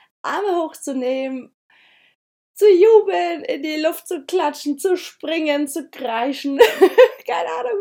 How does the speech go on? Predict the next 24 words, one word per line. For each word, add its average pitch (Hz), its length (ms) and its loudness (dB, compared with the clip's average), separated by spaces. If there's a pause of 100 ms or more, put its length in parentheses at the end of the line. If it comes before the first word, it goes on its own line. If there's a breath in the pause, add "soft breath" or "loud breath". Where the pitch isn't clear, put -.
was 415 120 -10
dir 349 100 -8
da 294 160 -6
einfällt, 277 640 -6
aber - 280 -2
einfach 294 260 -4
mal 277 300 -6 (440 loud breath)
die 262 200 -2
Sau 269 560 -2
rauszulassen, 202 880 -2
um 202 140 -6
so 185 180 -6
schön 196 260 -8
zu 190 120 -10
sagen. 190 440 -6
Und 202 140 -14
zwar 240 440 -6
wirklich, 240 500 -8 (680 soft breath)
um 269 540 2 (680)
das - 320 -12
für 302 80 -4
dich 359 260 -2
zu 294 140 -8
tun, - 520 -6